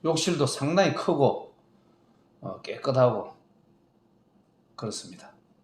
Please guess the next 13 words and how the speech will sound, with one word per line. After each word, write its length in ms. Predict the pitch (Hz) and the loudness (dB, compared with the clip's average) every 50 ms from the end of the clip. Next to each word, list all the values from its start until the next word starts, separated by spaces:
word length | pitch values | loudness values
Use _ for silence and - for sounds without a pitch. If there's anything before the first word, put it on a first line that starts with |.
| _ _ _ _ _ _ _ _ | _ _ _ _ _ _ _ _
손볼 460 | - - - 151 147 143 143 143 139 | -20 -10 -6 -4 0 2 2 2 2
것이 260 | - 143 135 - 117 - | 2 -2 -2 -2 -4 -6
전혀 300 | - 107 104 117 127 117 | -4 -4 -2 0 0 0
없고 420 | 101 98 - - 110 - - - | 0 -2 -4 -4 -6 -6 -6 -10
그렇습니다. 500 | - 107 101 98 - - - - - - _ | -12 -12 -12 -12 -14 -16 -16 -18 -20 -20 _
그대로 800 | - - 107 113 120 123 135 139 147 143 127 - - - - - _ _ _ _ _ _ _ _ | -12 -10 -6 -2 0 2 4 4 4 2 0 0 -2 -8 -16 -20 _ _ _ _ _ _ _ _
쓰시면 520 | - - - - 127 - - 113 101 - | -12 -10 -8 -8 -6 -6 -6 -8 -8 -8
되겠습니다. 520 | - 87 82 85 - - - - - - - _ _ _ _ _ _ _ _ _ _ _ _ _ _ _ _ _ _ _ _ _ _ _ _ _ _ _ _ _ _ _ _ _ _ | -10 -14 -14 -14 -14 -16 -16 -20 -20 -20 -20 _ _ _ _ _ _ _ _ _ _ _ _ _ _ _ _ _ _ _ _ _ _ _ _ _ _ _ _ _ _ _ _ _ _
전체 460 | - - 190 190 185 - 151 131 - | -2 -2 0 0 0 0 -2 0 2
방은, 480 | 139 170 190 202 175 127 110 - - - - _ _ _ - | 4 4 6 6 6 4 2 0 -4 -10 -20 _ _ _ -10
음, 760 | 110 104 101 101 101 98 98 98 98 98 95 92 90 87 87 - _ | -8 -6 -6 -6 -6 -8 -8 -8 -10 -10 -10 -12 -14 -16 -20 -18 _
두 200 | - 117 117 123 | -8 -4 -2 0
개, 400 | 131 131 110 92 - - - | 2 2 2 2 -2 -8 -16